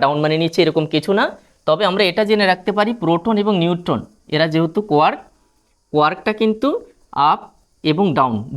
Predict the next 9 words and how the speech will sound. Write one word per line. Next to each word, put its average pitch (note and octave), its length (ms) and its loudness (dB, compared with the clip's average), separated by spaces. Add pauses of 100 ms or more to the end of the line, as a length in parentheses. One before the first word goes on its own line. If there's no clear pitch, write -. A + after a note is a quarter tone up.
দুইটি F3 260 0
অংশে E3+ 260 -2
বিভক্ত। E3+ 320 -2 (160)
তার D3 160 0
মানে C#3+ 120 0 (100)
প্রোটন D#3 380 -2
এবং G#3 100 0 (100)
নিউট্রন E3+ 340 -2 (680)
তারা C#3+ 160 4